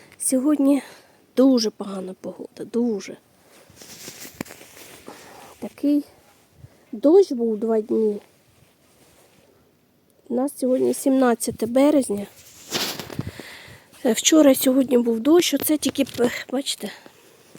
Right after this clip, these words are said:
калюжі. Тільки перестав дощ і вийшло сонечко. Це я прям так вийшла на город і сонечко вийшло, представляєте? От ще мокре, бачите? Полуничка мокре блистить.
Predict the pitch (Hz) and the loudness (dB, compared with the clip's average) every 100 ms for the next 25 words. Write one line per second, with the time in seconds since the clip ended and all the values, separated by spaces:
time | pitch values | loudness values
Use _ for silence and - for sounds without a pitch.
0 | - - 208 208 202 208 - - - - | -20 -8 -4 -2 -2 -6 -12 -14 -20 -20
1 | - - - 277 277 294 285 311 294 269 | -12 -8 -4 -2 0 0 0 0 0 4
2 | 370 359 240 233 311 - 285 269 - 277 | 4 4 2 2 0 0 0 0 0 2
3 | 202 202 - - 226 - 247 240 269 247 | 2 0 -4 -8 -8 0 0 2 -2 -2
4 | 240 262 254 - 262 254 262 302 294 220 | -2 -2 -2 0 0 0 0 0 -2 -4
5 | - 208 202 - - 202 202 - 233 - | -2 -2 -4 -8 -10 -8 -8 -10 -16 -14
6 | - - 262 302 277 - - - - - | -12 -8 -6 -6 -8 -14 -20 -20 -20 -20
7 | - - 226 - 254 240 226 220 220 269 | -14 -8 -6 -4 0 0 0 -4 -4 -4
8 | - - 220 - - - _ _ _ - | -6 -8 -10 -14 -18 -20 _ _ _ -20
9 | - _ _ 254 247 240 254 254 - - | -20 _ _ -14 -8 -6 -6 -6 -8 -8
10 | - - 370 - _ - 339 - - - | -18 -20 -20 -20 _ -20 -20 -20 -20 -20
11 | - - - - - - - | -20 -16 -16 -16 -20 -16 -16